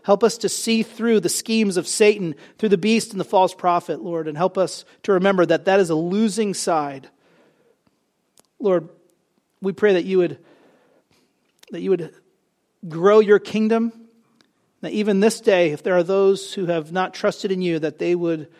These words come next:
see the error of their way. They would repent. They would put their faith in you, Lord Jesus.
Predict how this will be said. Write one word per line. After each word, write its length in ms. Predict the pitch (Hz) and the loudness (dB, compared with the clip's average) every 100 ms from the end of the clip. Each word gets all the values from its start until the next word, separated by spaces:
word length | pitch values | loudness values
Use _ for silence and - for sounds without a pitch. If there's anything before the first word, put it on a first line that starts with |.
| _ _ _ _ _ _ | _ _ _ _ _ _
see 320 | - - 220 | -12 -2 2
the 180 | 202 180 | 4 4
error 460 | 202 247 185 135 - - | 2 0 0 -4 -14 -12
of 160 | 185 170 | -8 -4
their 140 | 180 | 0
way. 400 | 185 185 156 139 _ _ _ _ _ _ _ _ _ _ | 2 2 0 -6 _ _ _ _ _ _ _ _ _ _
They 100 | 175 | -8
would 200 | 170 170 | -6 -4
repent. 500 | 170 170 185 180 - _ _ _ _ _ _ _ - | -4 -4 -8 -8 -14 _ _ _ _ _ _ _ -12
They 60 | |
would 120 | 160 151 | -10 -8
put 140 | 180 | -4
their 120 | 185 | -4
faith 320 | - 180 170 190 | -2 -2 -2 -4
in 120 | 180 | -6
you, 100 | 180 | -4
Lord 220 | 185 175 | -2 -4
Jesus. 680 | - 147 139 147 135 - | -6 -10 -10 -14 -16 -20